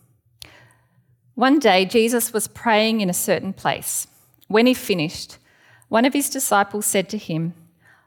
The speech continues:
"Lord, teach us to pray just as John taught his disciples."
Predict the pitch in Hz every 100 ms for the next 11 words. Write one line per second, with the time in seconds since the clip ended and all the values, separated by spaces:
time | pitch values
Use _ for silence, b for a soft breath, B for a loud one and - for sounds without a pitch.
0 | _ 214 233 233 233 226 B B _ -
1 | 285 294 302 269 - 254 - 220 202 202
2 | 202 214 - 214 - 226 233 247 262 -
3 | 208 220 - 208 - - - 190 190 -
4 | - - -